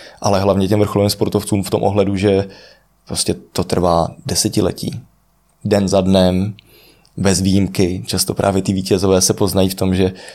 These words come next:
ta konzistentní práce, krůček po krůčku a není to otázka roku. Rok vydrží, rok je krátký časový období v mnoha ohledech,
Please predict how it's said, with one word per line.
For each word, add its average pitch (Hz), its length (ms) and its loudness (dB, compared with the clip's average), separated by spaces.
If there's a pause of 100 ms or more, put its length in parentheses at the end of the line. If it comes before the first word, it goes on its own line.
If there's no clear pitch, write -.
(240)
ta 104 100 0
konzistentní 98 640 0
práce, 92 460 0
krůček 98 380 -2
po 95 100 0
krůčku 95 680 -2
a 92 320 4 (320)
není 95 180 2
to - 100 2
otázka 92 480 0
roku. 78 300 -2
Rok 90 220 0
vydrží, 92 540 0 (240)
rok - 180 -2
je 98 80 0
krátký - 380 -2
časový 95 340 -2
období 85 420 0 (520)
v - 40 -10
mnoha 92 200 2
ohledech, 92 520 2